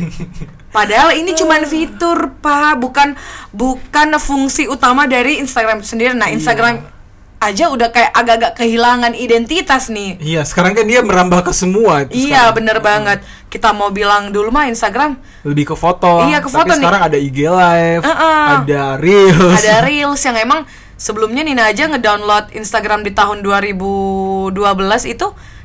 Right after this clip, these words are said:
Speaker 2: kirainnya aplikasi edit foto.
Speaker 1: Iya, awalnya pasti banyak yang ngira kayak, ngiranya kayak begitu, dan dulu kan lebih ke cuma kayak iPhone kan dulu.
Speaker 2: Kalau sekarang tuh kayak lebih ke ini, kayak ke Visco. Kan
Speaker 1: Visco.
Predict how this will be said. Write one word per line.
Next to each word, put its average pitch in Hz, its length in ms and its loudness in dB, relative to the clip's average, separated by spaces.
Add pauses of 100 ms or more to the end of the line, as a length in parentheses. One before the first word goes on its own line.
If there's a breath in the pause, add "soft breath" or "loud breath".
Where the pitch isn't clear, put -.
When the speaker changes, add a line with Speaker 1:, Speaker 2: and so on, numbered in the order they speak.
Speaker 2:
kirainnya 240 460 0
aplikasi 262 400 -2
edit 240 160 -4
foto. 226 720 0 (180)
Speaker 1:
Iya, 151 260 0
awalnya 165 320 2
pasti 262 240 -2
banyak 202 240 -4
yang 175 160 -6
ngira 185 160 -6
kayak, - 240 -10 (360)
ngiranya 156 360 -4
kayak 180 160 -4
begitu, 175 240 -8
dan 151 160 -6
dulu 160 160 -4
kan 233 160 -4
lebih 151 380 -6
ke 156 140 -4 (300)
cuma 143 540 -8
kayak 156 240 -2
iPhone 202 240 -6
kan 175 140 -10
dulu. 147 180 -8 (500 loud breath)
Speaker 2:
Kalau 220 240 -2
sekarang 240 460 -4
tuh 359 320 -4
kayak 233 340 4
lebih 226 220 -4
ke 247 80 -4
ini, 269 480 -6
kayak 226 180 -6
ke 233 120 -4 (100)
Visco. - 560 -4 (440)
Kan 330 220 -4
Speaker 1:
Visco. - 160 -14